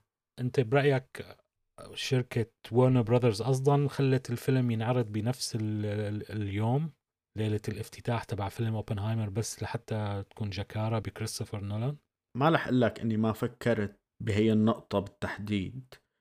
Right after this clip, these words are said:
Speaker 2: بس ما عندي أي معلومات حول الموضوع. بس ممكن يكون هذا الشيء صحيح،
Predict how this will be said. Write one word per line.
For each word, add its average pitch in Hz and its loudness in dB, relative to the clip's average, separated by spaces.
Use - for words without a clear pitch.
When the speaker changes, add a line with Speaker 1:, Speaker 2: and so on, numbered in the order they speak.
Speaker 2:
بس 131 2
ما 160 6
عندي 143 6
أي 131 4
معلومات 107 4
حول 98 -2
الموضوع. 92 -6
بس 151 2
ممكن 175 6
يكون 110 0
هذا 101 0
الشيء 98 -4
صحيح، - -10